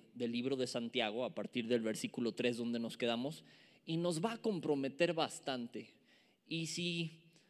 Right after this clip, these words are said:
somos capaces de reflexionar, de aprender, de dejarnos instruir por la palabra de Dios, debiéramos salir bien confrontados el día de hoy con la manera en la que estamos usando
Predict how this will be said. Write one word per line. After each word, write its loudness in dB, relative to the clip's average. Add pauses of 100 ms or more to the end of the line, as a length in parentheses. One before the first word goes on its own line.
somos 0
capaces -6 (880)
de 2
reflexionar, 0 (720)
de 4
aprender, 2 (160)
de 2
dejarnos 2
instruir 2
por 2
la 2
palabra 4
de 2
Dios, 2 (260)
debiéramos 6
salir 2 (320)
bien 0
confrontados 2 (300)
el -2
día 4
de 4
hoy 2 (360)
con -4
la -2
manera -2
en -6
la -6
que -4
estamos -6
usando 0